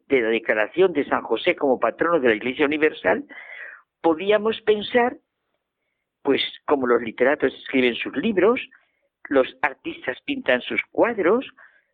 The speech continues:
los escultores hacen sus esculturas, los músicos componen sus obras, pues nosotros podíamos pensar en una mariología escrita por San José. San José, desde su vivencia y juicio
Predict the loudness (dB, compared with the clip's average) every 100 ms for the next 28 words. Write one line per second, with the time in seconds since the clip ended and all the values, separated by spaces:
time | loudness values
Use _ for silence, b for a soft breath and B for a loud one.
0 | _ 0 0 -4 -6 -6 2 2 2 0
1 | -4 -4 -6 -6 -4 -4 -4 -10 -4 0
2 | 2 2 0 _ b b b b _ _
3 | 0 0 0 -2 -2 -2 -2 -2 -4 -2
4 | 0 0 -2 0 2 2 2 0 0 0
5 | 0 2 0 0 0 2 0 -2 -6 -6
6 | -4 0 0 -2 _ _ _ _ _ _
7 | _ _ -2 0 -2 2 2 4 2 0
8 | 0 0 0 _ _ _ _ _ -2 -2
9 | -2 -4 0 0 2 2 0 0 -4 -4
10 | -2 -4 -6 _ _ _ _ _ _ _
11 | _ _ -6 -2 -2 0 -2 0 0 0
12 | _ _ _ _ _ _ _ -2 0 0
13 | -2 2 0 4 2 0 -2 -2 0 -4
14 | -2 -2 -4 0 0 0